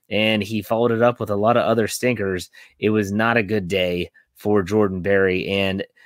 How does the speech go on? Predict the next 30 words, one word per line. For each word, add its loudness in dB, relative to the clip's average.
I 2
saw 6
someone 0
said 2
this -4
on -4
Twitter. -2
I'm 0
not -2
sure -6
who 0
it 0
was. 2
If -6
I -2
did, -2
I 0
would -8
give -6
them -6
credit, -2
but -4
it -4
was -6
the -8
situation 0
where 6
if -6
I 4
w-, 0